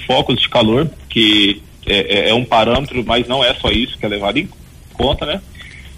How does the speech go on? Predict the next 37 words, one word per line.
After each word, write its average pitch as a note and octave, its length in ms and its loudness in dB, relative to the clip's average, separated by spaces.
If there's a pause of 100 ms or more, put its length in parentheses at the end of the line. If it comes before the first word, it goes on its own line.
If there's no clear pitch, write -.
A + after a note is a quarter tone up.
E D#3 120 4
dois E3+ 280 2
mil F3 140 2
e - 20 0
vinte F#3+ 320 0
e - 20 -8
dois E3 420 2
tá E3+ 240 4
se - 60 -4
desenhando, D#3+ 840 0
é, A#2+ 960 2
é, - 80 -6
se - 40 0
a B2 60 2
gente C3+ 220 -2
comparar C3+ 320 2
o B2+ 80 4
primeiro C3 500 2
semestre A2+ 600 0
de A2+ 80 2
dois B2+ 200 2
mil A#2 120 2
e A#2 80 4
vinte A#2 140 -2
e - 40 -2
dois G#2 280 4
com A#2+ 100 0
o A2+ 40 2
primeiro A2+ 380 2
semestre A2+ 480 2
de A2 80 2
dois B2 240 2
mil C3 120 2
e - 20 4
vinte A2+ 240 0
e - 100 0
um, E3+ 180 4